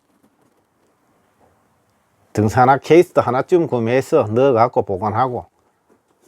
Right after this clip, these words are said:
우-, 신발 갈아 신고 편안하게 활동하시기를 권장합니다. 제 영상이 마음에 드셨다면 구독, 좋아요, 알람 정중히 부탁드립니다.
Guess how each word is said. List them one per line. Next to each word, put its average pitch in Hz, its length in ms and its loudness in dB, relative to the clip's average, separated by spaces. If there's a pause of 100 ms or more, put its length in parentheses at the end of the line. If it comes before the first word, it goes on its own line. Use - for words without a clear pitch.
(240)
우-, 120 160 -4 (120)
신발 139 400 0
갈아 131 240 0
신고 127 260 -10
편안하게 131 680 0
활동하시기를 117 680 -4
권장합니다. 90 600 -14 (2000)
제 151 220 4
영상이 143 320 2
마음에 143 240 0
드셨다면 117 480 -2
구독, 135 320 -2
좋아요, 113 300 2
알람 95 260 -8 (1120)
정중히 120 360 2
부탁드립니다. - 680 -12